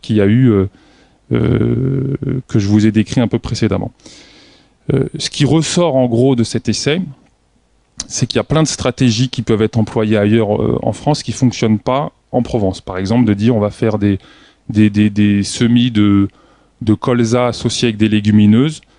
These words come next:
En Provence, c'est compliqué si on n'a pas l'eau, parce que déjà, même implanter du colza, ça commence à devenir compliqué, puisque quand on n'a pas d'eau avant, euh, mi-septembre, bah, c'est compliqué, quoi. Donc,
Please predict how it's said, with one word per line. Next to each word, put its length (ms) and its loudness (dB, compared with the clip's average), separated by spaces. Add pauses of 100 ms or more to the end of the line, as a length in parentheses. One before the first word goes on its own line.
(400)
En 80 -2
Provence, 380 -2
c'est 160 -2
compliqué 420 -2
si 160 -2
on 60 4
n'a 100 0
pas 140 -4
l'eau, 160 0
parce 240 -6
que 260 0
déjà, 460 0
même 180 2
implanter 460 0
du 160 0
colza, 480 0 (680)
ça 180 -10
commence 300 0
à 80 0
devenir 340 2
compliqué, 440 -4
puisque 320 -8
quand 220 -2
on 40 0
n'a 140 0
pas 180 -2
d'eau 280 4
avant, 400 2
euh, 420 0 (420)
mi-septembre, 680 -2
bah, 340 -2
c'est 180 -8
compliqué, 380 -4
quoi. 140 -10 (520)
Donc, 440 -2